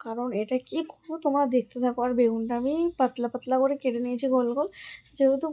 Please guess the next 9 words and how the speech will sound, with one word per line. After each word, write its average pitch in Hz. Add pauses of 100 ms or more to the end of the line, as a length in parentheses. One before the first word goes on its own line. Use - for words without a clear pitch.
বেগুনটা 247
অনেক 233 (100)
বড় 226 (100)
ছিল 254 (120)
তাই 240
লম্বাভাবে 226
কাটলাম 214
না, 392 (580)
তো 247